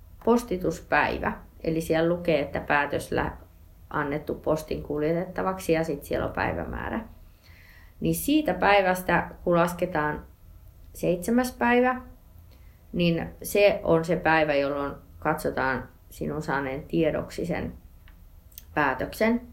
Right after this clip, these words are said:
Itse sitä postituspäivää ei lasketa, vaan siitä lähdetään niinku seuraavasta päivästä laskemaan. Ja tästä päivästä, mikä on sit se tiedoksisaantipäivä,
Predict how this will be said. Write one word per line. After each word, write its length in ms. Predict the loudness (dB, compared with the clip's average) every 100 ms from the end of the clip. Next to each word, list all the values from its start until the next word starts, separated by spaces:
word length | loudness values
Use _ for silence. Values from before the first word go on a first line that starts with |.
| -6
Itse 260 | -4 0 0
sitä 280 | 0 0 2
postituspäivää 1000 | 4 2 0 -4 -4 0 2 2 2 2
ei 180 | 2 0
lasketa, 540 | -2 -4 -6 -4 -4
vaan 180 | -6 -4
siitä 380 | -4 -4 -2 -4
lähdetään 440 | -4 -8 -6 -6
niinku 200 | -6 -8
seuraavasta 540 | -6 -4 -4 -6 -10 -12
päivästä 460 | -10 -8 -10 -10 -12 -16 -20 -20 -20 -20 -20 -20 -20 -20 -20 -20 -20 -12
laskemaan. 720 | -4 -4 -2 0 4 4 2 -2 -14 -4
Ja 140 | 0
tästä 480 | 2 6 4 4 0
päivästä, 760 | 2 4 4 0 0 0 0 -2 -14 -4
mikä 320 | 0 2 2
on 80 | 2
sit 180 | -2 -2
se 120 | -2
tiedoksisaantipäivä, 1300 | 2 2 2 2 2 2 0 0 2 2 2 -2